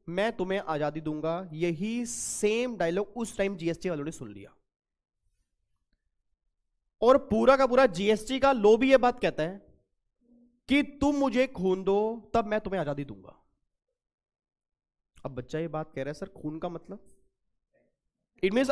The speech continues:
अब गवर्नमेंट ये बात कहना चाहती है कि अगर कोई पर्सन मुझे आगे खून देगा, तब तो पीछे की आजादी मिलेगी, नहीं तो उसको आजादी ही नहीं मिलेगी।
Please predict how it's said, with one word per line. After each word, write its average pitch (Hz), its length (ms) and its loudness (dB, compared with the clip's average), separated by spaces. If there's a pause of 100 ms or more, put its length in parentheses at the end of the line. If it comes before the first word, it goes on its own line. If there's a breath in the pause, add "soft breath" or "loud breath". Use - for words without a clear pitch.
(100)
अब 254 200 4
गवर्नमेंट 247 340 6
ये 247 60 4
बात 247 180 0
कहना 233 180 2
चाहती 190 340 -4
है 208 120 -4 (1040)
कि 285 360 2
अगर 220 320 6
कोई 277 260 4
पर्सन 208 640 2 (280)
मुझे 220 240 2
आगे 202 360 2
खून 233 400 0
देगा, 156 480 0 (1600)
तब 247 180 4
तो 302 200 8
पीछे 262 420 2
की 277 160 -2
आजादी 208 520 2
मिलेगी, 180 720 -2
नहीं 180 420 -2
तो 240 140 0
उसको 208 300 0
आजादी 151 420 -2
ही 160 180 -4
नहीं 135 140 -6
मिलेगी। 101 460 -18